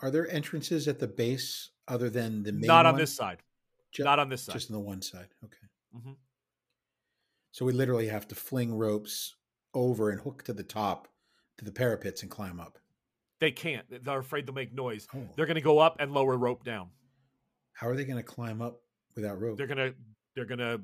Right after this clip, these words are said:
Speaker 2: use climbing claws and quietly try to go up one at a time.
Speaker 1: Oh, okay.
Speaker 2: Yep.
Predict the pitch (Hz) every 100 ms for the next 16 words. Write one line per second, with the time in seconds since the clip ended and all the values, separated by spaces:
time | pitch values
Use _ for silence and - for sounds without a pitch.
0 | - 127 127 117 - - _ _ - 147
1 | 135 127 110 98 95 - _ _ 117 110
2 | - 117 113 123 127 113 117 117 120 -
3 | 107 107 113 123 110 98 - 110 101 -
4 | - 123 127 127 - _ - _ _ _
5 | _ _ 113 113